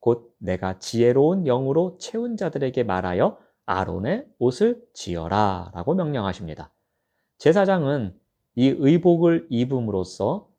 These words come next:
하나님의 거룩함을 이스라엘에 나타내는 역할을 했습니다. 그러므로 이 일은 하나님의 지혜로운 영으로 충만한 자에게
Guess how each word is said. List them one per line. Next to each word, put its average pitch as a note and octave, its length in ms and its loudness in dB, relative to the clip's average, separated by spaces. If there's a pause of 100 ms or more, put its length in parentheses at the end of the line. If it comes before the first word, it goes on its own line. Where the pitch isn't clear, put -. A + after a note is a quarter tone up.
(180)
하나님의 A#2 580 -2
거룩함을 G#2+ 800 -2 (280)
이스라엘에 B2+ 720 0
나타내는 G2+ 760 -6
역할을 F#2 680 -6 (120)
했습니다. G#2 640 -8 (380)
그러므로 A2 640 2 (420)
이 B2+ 180 4
일은 G2+ 480 2 (440)
하나님의 F#3 640 -2
지혜로운 F3 680 2
영으로 D3 640 0
충만한 G#3 840 -4
자에게 A2 640 0